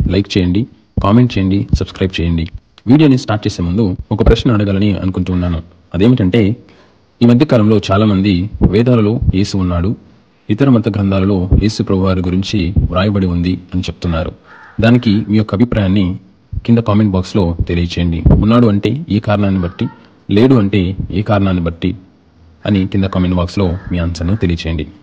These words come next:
ఇక మన టాపిక్లోనికి వస్తే, ముందుగా కోరాహును గురించి తెలుసుకుందాం. ముందుగా కోరాహు ఎవరు, కోరాహు చేసినటువంటి పాపం ఏమిటి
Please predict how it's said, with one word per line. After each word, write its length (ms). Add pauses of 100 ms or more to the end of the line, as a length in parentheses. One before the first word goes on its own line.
(160)
ఇక 120
మన 280
టాపిక్లోనికి 520
వస్తే, 400 (240)
ముందుగా 340
కోరాహును 480
గురించి 480
తెలుసుకుందాం. 560 (280)
ముందుగా 300
కోరాహు 400
ఎవరు, 280 (400)
కోరాహు 400 (140)
చేసినటువంటి 680 (500)
పాపం 240
ఏమిటి 360